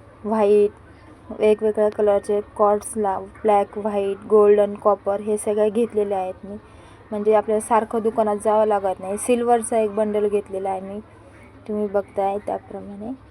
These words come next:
बारीक लेसेस घ्यायच्या आहेत, जाड लेसेस घ्यायच्या नाही आहे. आणि ही समोसा लेस त्रिकोणवाली, ही पण खूप ट्रेंडमध्ये आहे,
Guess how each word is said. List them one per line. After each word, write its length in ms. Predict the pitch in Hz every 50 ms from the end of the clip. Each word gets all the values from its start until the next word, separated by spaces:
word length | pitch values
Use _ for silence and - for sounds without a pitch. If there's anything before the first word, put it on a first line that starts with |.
| - - - - - - - - - - - - - - - -
बारीक 340 | 202 226 220 226 240 247 - - - - - - - - - -
लेसेस 460 | 220 226 220 214 214 - 226 208 208
घ्यायच्या 340 | 208 208 196 190 190 - 202
आहेत, 100 | 202 208 208 - -
जाड 260 | 214 208 202 202 202
लेसेस 380 | 214 214 208 208 - 220 208 202
घ्यायच्या 400 | 202 202 190 185 185 - 196 190
नाही 160 | 196 196 190
आहे. 120 | 185 190 196 - - - - - - - - - - -
आणि 200 | - 202 202 202 208 202
ही 120 | 214 208
समोसा 600 | 208 - 240 226 220 220 220 220 220 - 233 220
लेस 300 | 214 214 196 202 208 - - -
त्रिकोणवाली, 680 | 208 220 214 - - 226 220 220 220 214 202 196 208 226 233 - - - - - - - - - -
ही 100 | 247 240
पण 260 | 226 - 262 262 269 262 -
खूप 140 | 254 233 226 - -
ट्रेंडमध्ये 580 | 220 214 214 208 208 202 202 202 196 196 202
आहे, 200 | 190 190 190 190